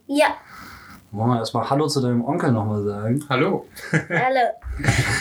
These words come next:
Speaker 3: Ich muss allerdings einschränken, meine Pokémon-Kenntnis begrenzt, begrenzt sich auf die ersten hundertfünfzig beziehungsweise hunderteinundfünfzig Pokémon.
Speaker 2: <laughs> Das hat er, das hat er vorhin auch schon gesagt. Ich find's ja trotzdem sehr viel.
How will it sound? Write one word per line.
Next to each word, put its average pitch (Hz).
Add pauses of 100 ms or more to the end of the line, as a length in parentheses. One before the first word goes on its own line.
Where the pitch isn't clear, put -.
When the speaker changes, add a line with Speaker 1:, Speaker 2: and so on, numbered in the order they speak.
(120)
Speaker 3:
Ich -
muss 131
allerdings 131
einschränken, 131
meine 120 (100)
Pokémon-Kenntnis 131
begrenzt, 123
begrenzt 117
sich 110
auf 107
die -
ersten 113
hundertfünfzig 123
beziehungsweise 104
hunderteinundfünfzig 104
Pokémon. 98
Speaker 2:
<laughs> -
Das 185
hat 190
er, 143 (260)
das 160
hat 165
er 165
vorhin 175
auch 175
schon 151
gesagt. 127
Ich 143
find's -
ja 156
trotzdem 135
sehr 117
viel. 131